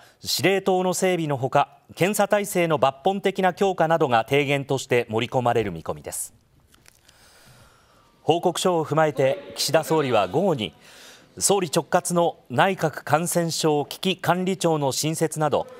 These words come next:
中長期的な対策を表明します。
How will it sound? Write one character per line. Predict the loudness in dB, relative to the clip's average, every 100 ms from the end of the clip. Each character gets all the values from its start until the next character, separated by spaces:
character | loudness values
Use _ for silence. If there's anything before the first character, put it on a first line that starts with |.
| -20 -20 -20 -6
中 | 0 0 0
長 | 0 -2 -2
期 | -2
的 | -2 2
な | 2
対 | 2 0
策 | 0 -2 0
を | -2
表 | 0 0
明 | 0 -4
し | -6
ま | -6
す。 | -4 -4 -6 -16